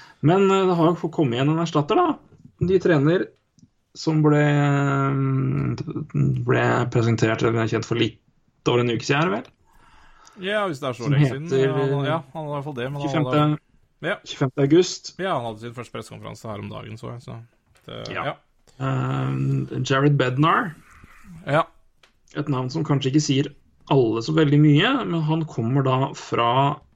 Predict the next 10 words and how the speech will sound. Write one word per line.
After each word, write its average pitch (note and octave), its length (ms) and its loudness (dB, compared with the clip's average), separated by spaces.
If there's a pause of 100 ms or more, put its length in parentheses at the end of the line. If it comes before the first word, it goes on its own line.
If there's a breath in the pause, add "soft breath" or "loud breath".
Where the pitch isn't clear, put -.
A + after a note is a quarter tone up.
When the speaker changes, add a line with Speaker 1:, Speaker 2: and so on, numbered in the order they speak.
(220)
Speaker 1:
eh, D3 180 -2
Columbus B2 400 2
Blue A2 180 6
Jackets B2+ 520 -4
sitt - 340 -4
system. F3 720 0 (760 soft breath)
Har C#3 200 0
vært, B2 200 -2 (300)
eh, C3+ 400 2
trener B2 800 0